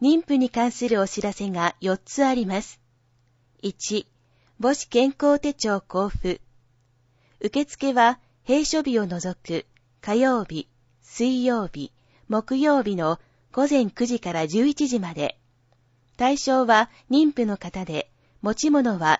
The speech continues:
妊娠届出書です。二、パパママ教室マタニティコース。平成二十八年一月十五日金曜日。母子健康手帳、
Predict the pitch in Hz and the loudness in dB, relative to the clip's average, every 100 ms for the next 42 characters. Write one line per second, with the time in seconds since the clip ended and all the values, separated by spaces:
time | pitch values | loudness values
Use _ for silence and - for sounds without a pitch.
0 | - 208 285 - 269 247 220 233 240 226 | 2 2 2 2 -2 -2 0 0 0 -2
1 | 208 180 170 - _ _ _ _ _ _ | -4 -4 -4 -6 _ _ _ _ _ _
2 | _ _ _ _ _ 196 208 - _ _ | _ _ _ _ _ -4 -4 -4 _ _
3 | _ _ _ - 208 277 302 311 302 294 | _ _ _ -6 0 2 4 4 4 2
4 | 277 262 - - - 156 - - 185 269 | 0 0 -2 -12 -6 -6 -6 -4 -2 2
5 | 311 294 - 254 240 - 190 - - - | 4 4 2 -2 -2 -6 -8 -8 -8 -8
6 | _ _ _ _ _ _ _ _ _ _ | _ _ _ _ _ _ _ _ _ _
7 | _ 240 294 - 320 320 320 226 226 - | _ 0 0 0 0 2 2 0 -2 -2
8 | - 226 185 160 - - 190 - 285 285 | -6 -6 -4 -6 -8 -14 -8 2 4 4
9 | 277 247 196 254 247 240 233 - 208 - | 0 -4 0 2 2 0 -2 -4 -6 -4
10 | 226 254 254 247 185 147 135 _ _ _ | 0 2 4 2 0 -6 -10 _ _ _
11 | _ _ _ _ _ - 233 339 - 254 | _ _ _ _ _ 0 2 2 2 2
12 | 277 277 277 269 262 247 175 160 - | 2 2 2 2 -2 -8 -4 -2 -2